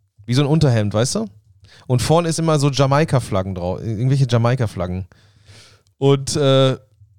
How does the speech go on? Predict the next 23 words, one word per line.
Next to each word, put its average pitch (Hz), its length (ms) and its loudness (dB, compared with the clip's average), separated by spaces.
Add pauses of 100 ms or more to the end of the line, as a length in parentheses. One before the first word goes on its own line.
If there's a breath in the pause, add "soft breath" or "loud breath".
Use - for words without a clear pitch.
(100)
ja 156 160 2
gut, 165 180 4
er, 147 240 0
seine 151 300 2
Hose 175 320 2
ist 165 160 0
halt 160 260 0 (200)
sehr 151 400 2
eng 110 380 -2 (140)
und, 135 340 0
äh, 127 420 2
<laughs> - 920 -10
er 127 120 0
zeigt 170 340 0
auch 131 120 0
gerne, 139 260 2
was 131 180 0
er 135 80 2
dann 131 320 0 (140)
hu-, 135 100 0
unter 160 300 2
der 127 160 4
Hose 143 260 4